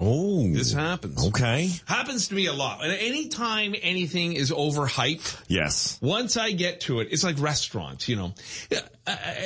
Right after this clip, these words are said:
Speaker 2: go, "You gotta go to this steak, the best steakhouse in the city. You won't believe it. It's the greatest steak."
Speaker 1: Right.
Speaker 2: It's a shoe.
Speaker 1: Well, uh, we've done that, uh, many times with pizza joints. We've asked people
Speaker 2: Yeah.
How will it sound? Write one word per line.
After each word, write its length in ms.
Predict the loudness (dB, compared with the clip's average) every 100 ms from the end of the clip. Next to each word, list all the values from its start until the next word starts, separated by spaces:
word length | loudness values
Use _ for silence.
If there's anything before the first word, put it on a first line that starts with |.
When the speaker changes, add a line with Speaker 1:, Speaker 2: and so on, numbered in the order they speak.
| -4 -4 -2
Speaker 2:
go, 180 | -2 -2
"You 120 | -4
gotta 200 | -4 -4
go 60 | -4
to 60 |
this 140 | -4 -2
steak, 400 | 0 0 -2 -2
the 160 | -4
best 340 | -2 0 0 0
steakhouse 420 | 0 0 -2 0
in 60 | 0
the 60 |
city. 240 | 2 2 0
You 140 | 2
won't 140 | 2 2
believe 400 | 2 2 4 2
it. 80 | 0
It's 120 | 0
the 100 | 0
greatest 340 | 0 2 0
steak." 380 | 0 -2 -4 -8 -2
Speaker 1:
Right. 300 | 2 2 2
Speaker 2:
It's 140 | -2 -2
a 60 |
shoe. 260 | 0 -2 -4 -8 -8 -4 0
Speaker 1:
Well, 320 | 0 2 2
uh, 220 | 0 2
we've 240 | 2 2 4
done 240 | 2 4
that, 320 | 4 4 2 0
uh, 400 | 0 2 2 2
many 220 | 2 2 4
times 320 | 4 4 4
with 180 | 2 2
pizza 320 | 0 2 0
joints. 340 | 2 0 2
We've 140 | 2 2
asked 240 | 2 2
people 380 | 0 2 2 2
Speaker 2:
Yeah. 200 | 2 0